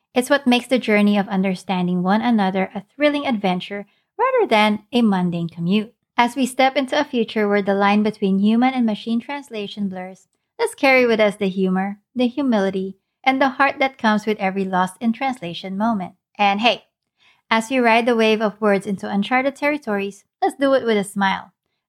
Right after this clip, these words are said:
a sense of wonder, and a subscription to <laughs> Sacred and Scandalous Podcast. Yes, you heard that right. Smash that like button, share the love, and subscribe to this channel for more tantalizing trips into the realms of the sacred,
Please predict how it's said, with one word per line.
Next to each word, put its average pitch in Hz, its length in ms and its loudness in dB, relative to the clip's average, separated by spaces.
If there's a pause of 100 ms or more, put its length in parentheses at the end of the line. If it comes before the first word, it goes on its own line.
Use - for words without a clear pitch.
a 185 80 -4
sense 185 280 -4
of 254 120 0
wonder, 208 520 0 (320)
and 254 140 0
a 262 40 0
subscription 247 840 0
to 226 120 0
<laughs> - 100 -4
Sacred 254 320 4
and 208 140 2
Scandalous 190 480 -6
Podcast. 254 540 -2 (360)
Yes, 294 140 2 (420)
you 170 200 -8
heard 208 200 2
that 269 140 2
right. 190 220 0 (580)
Smash 220 400 -2
that 285 100 0
like 269 240 0
button, 240 500 0
share 202 320 -4
the 262 120 2
love, 220 320 2 (160)
and 233 160 2
subscribe 233 420 -2
to 185 80 -8
this 185 160 -10
channel 185 540 -2
for 208 140 2
more 202 180 4
tantalizing 285 680 0
trips 208 300 -2
into 220 220 -2
the 233 140 2
realms 190 300 0
of 233 80 -18
the 254 80 -4
sacred, 185 500 -6